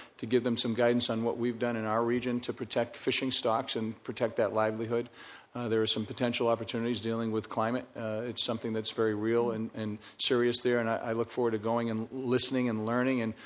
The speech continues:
understanding what that ch-, their challenges are and then conveying it back to, you know, you and, and the administration to see where we can find common ground. Uh,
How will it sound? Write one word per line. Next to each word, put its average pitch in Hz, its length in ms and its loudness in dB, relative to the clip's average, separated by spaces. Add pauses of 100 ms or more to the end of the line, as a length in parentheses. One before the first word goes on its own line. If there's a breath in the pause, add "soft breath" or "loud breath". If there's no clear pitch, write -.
(180 loud breath)
understanding 123 560 2
what 117 180 -2
that 113 220 0
ch-, - 160 -8
their 123 180 2
challenges 117 600 0
are 117 180 4
and 117 260 -2
then 117 200 -4
conveying 117 400 -2
it 113 120 -4
back 113 320 0
to, 117 220 -2 (340 loud breath)
you 117 60 -4
know, 110 160 -2 (320)
you 127 320 4
and, 117 260 2
and 117 160 -2
the 113 60 0
administration 113 640 0
to 113 60 -2
see 120 180 2
where 110 160 0
we 110 120 0
can 110 160 -6
find 110 260 -2
common 110 320 -2
ground. 113 320 -2 (720 loud breath)
Uh, 127 180 -2